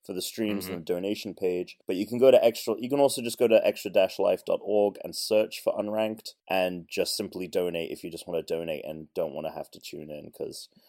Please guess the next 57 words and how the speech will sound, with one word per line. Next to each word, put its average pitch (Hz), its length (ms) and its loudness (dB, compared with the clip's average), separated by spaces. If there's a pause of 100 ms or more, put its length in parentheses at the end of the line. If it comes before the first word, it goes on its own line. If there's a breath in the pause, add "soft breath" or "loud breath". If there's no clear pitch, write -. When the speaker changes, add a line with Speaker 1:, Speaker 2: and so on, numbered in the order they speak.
(140 soft breath)
Speaker 2:
Tom, 139 260 -2
what 151 180 0
are 214 40 -4
the 190 100 -6
games 117 380 -4
you 165 60 -10
think 170 180 -14
we're 170 100 -8
gonna 170 100 -12
be 170 100 -10
playing? 175 420 -10
Speaker 1:
Uh, 107 420 10
Speaker 2:
You 143 80 -4
had 147 120 -4
a 117 80 -4
little 113 200 -4
graphic 95 340 -2
Speaker 1:
so, 123 180 2
Speaker 2:
here. 120 180 0
Speaker 1:
yeah, 113 200 10
I 107 80 10
put 143 160 0
a 143 40 4
little 135 180 6
graphic 104 420 4
up. 104 200 8
Obviously, 98 640 2
you 90 120 -10
guys 95 220 6
wanna 92 160 -6
do 90 100 -6
some - 180 -8
N 95 140 -4
plus, 139 520 6
we're 104 140 2
gonna 101 160 0
do 95 100 -6
some - 180 -10
Super - 280 -10
Mario 85 200 0
Odyssey, 98 600 0
some 90 220 -10
Cuphead, 131 580 6 (160)
Mario 107 320 8
Kart, 107 400 8 (280)
some - 200 -8
Assassin's 90 480 -4
Creed, 127 520 -4
some - 280 -6
Evil 101 320 0
Within, 107 340 2
'cause - 120 -12
it's 76 200 -8
still 104 540 4
the 101 60 2
Speaker 2:
Mm-hmm. 98 280 -2
Speaker 1:
spook, 113 340 0